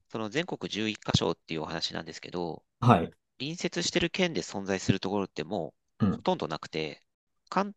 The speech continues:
Speaker 1: 東に三箇所一応あるんですね。
Speaker 2: うん。
Speaker 1: で、その三箇所は一応近いは近いんですけど、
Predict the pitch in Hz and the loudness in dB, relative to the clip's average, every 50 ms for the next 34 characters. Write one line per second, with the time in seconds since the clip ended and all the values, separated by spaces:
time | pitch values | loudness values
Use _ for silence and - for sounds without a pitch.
0 | _ - - 95 90 - - - 117 113 113 113 - 123 - - 80 82 - - | _ -2 0 0 0 -2 -4 -2 -2 -2 -2 -2 -4 -4 -2 -4 -6 -6 -4 -4
1 | 80 76 - - 95 90 78 - - _ _ _ _ _ _ - - - - 113 | -2 0 2 2 2 2 2 -2 -8 _ _ _ _ _ _ -16 -16 -10 -4 2
2 | 123 - 117 101 92 87 - - 120 - _ _ - - - - _ - - 147 | 6 8 8 8 8 4 2 -2 -8 -12 _ _ -14 -14 -14 -14 _ -10 -10 -8
3 | - 156 151 156 - - 160 156 160 165 - - 180 185 - 165 165 180 196 151 | -6 -6 -6 -6 -2 0 0 0 0 0 2 2 2 4 4 4 4 6 4 4
4 | - - _ - 127 - 117 113 - - - - 165 170 147 92 - - - - | 2 0 _ -8 -4 -2 -2 2 4 4 6 6 8 6 6 6 4 0 0 2
5 | - 92 85 76 73 78 - - 80 80 101 101 87 82 80 - | 4 4 2 2 -2 -10 -8 -4 0 4 6 6 6 6 2 -2